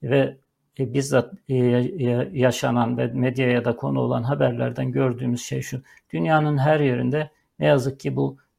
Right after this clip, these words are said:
e, kadınları, genç kızları, bilhassa korumasız, e, çocukları fuhuş tuzağına çeken çeteler var.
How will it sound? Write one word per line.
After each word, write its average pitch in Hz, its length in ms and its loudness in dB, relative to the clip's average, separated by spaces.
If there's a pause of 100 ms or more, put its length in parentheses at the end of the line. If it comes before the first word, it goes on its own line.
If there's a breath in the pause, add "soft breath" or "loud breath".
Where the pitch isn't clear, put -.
e, 127 420 0 (320)
kadınları, 127 640 2
genç 127 380 -2
kızları, 123 600 -4
bilhassa 135 580 0 (260 soft breath)
korumasız, 139 800 4 (180)
e, 127 120 -2
çocukları 127 680 -2
fuhuş - 360 -4
tuzağına 127 420 0
çeken 143 380 -4
çeteler 131 480 2
var. 107 260 -2